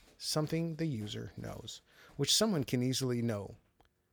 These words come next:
More secure authentication systems require users to provide additionally and distinct authentication factors,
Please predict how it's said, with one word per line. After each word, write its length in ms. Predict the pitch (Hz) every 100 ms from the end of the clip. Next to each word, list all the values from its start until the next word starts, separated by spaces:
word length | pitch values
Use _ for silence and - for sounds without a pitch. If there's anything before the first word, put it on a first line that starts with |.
| _ _ _ -
More 160 | 135 170
secure 400 | 170 - 294 285
authentication 580 | - 107 104 110 - 107
systems 420 | 113 - 113 104
require 460 | 110 - 113 110
users 380 | 110 113 107 107
to 100 | -
provide 380 | - 113 110 107
additionally 600 | 110 135 - 139 135 139
and 200 | 123 117
distinct 480 | 110 - 139 127 - -
authentication 600 | - 113 107 113 104 107
factors, 580 | 110 110 - 117 117